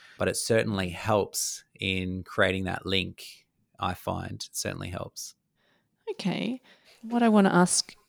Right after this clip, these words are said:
Speaker 2: you about next, I feel as though you, you've really touched on this quite a bit, but what are the key challenges for G Ps when forming an understanding of a child's mental health needs?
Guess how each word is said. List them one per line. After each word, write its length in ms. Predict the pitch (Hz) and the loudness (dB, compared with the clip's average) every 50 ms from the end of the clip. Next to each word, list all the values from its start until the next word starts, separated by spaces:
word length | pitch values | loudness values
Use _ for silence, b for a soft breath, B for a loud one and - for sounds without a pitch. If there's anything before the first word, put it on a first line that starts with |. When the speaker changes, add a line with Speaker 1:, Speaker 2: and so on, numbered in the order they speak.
| _ _ | _ _
Speaker 2:
you 180 | - 180 175 170 | 2 4 6 6
about 260 | 165 156 170 160 160 | 8 8 6 4 6
next, 340 | 185 185 180 175 - - - - | 8 6 6 6 4 2 -2 0
I 160 | - - 160 | 0 -2 -2
feel 260 | 156 - - 190 180 | -2 4 4 6 8
as 140 | 180 170 165 | 8 6 6
though 80 | 175 165 | 4 4
you, 420 | 151 143 151 147 147 151 147 - - | 2 2 2 2 2 0 0 -2 -4
you've 280 | - 156 156 156 165 - _ _ _ | -4 -4 -4 -6 -8 -14 _ _ _
really 320 | 147 143 139 143 143 - - _ _ | -6 -4 -4 -6 -6 -8 -12 _ _
touched 300 | - - 180 - - - | -6 -4 -2 -2 0 0
on 120 | 180 170 160 | 0 0 2
this 120 | 156 - | 2 0
quite 260 | - - - 151 - | -2 -2 -4 -4 -4
a 40 | 151 | -4
bit, 380 | - - - 208 - - - - - | -6 -4 -4 -4 -4 -4 -8 -4 2
but 240 | - 180 - - B B B B B B B | 4 4 4 2 B B B B B B B
what 220 | - 277 330 403 - - | 2 2 2 2 2 2
are 160 | 269 262 254 | 4 4 4
the 180 | 247 240 226 226 | 4 4 2 2
key 640 | - - - - 208 190 190 185 190 185 - - - | 0 -4 -4 0 0 2 2 2 0 0 -2 -2 -4
challenges 720 | - - 165 156 151 160 160 160 165 175 160 151 151 - | -4 -2 -2 -2 0 0 0 -2 -2 -2 -2 -2 -2 -2
for 80 | - 165 | -2 -4
G 220 | - 165 156 147 | -4 -2 -4 -6
Ps 580 | - - 170 156 147 147 147 147 147 - - - | -6 -8 -6 -4 -4 -2 -2 -2 -2 -4 -4 -4
when 200 | - 170 175 175 | -4 -2 0 0
forming 560 | 170 - - - 233 233 - - 208 - 202 - - | 0 -2 -4 -2 0 0 2 2 2 0 -2 -2 -2
an 140 | - 160 - | -2 0 0
understanding 920 | 151 151 151 151 - - - - 147 147 147 147 - 151 151 147 - 185 - _ _ | 0 -2 -2 -4 -4 -4 -4 -6 -4 -4 -4 -4 -4 -4 -4 -4 -6 -8 -10 _ _
of 80 | - 139 | -10 -10
a 60 | 143 | -6
child's 420 | - - - 160 170 170 151 - | -6 -6 -6 -4 -6 -4 -6 -4
mental 240 | - 165 147 - 151 | -4 -4 -4 -4 -6
health 240 | 139 156 139 - - | -4 -6 -6 -6 -6
needs? 680 | - 156 - - - - - - - - - - - | -6 -6 -6 -6 -6 -8 -10 -10 -10 -8 -8 -8 -10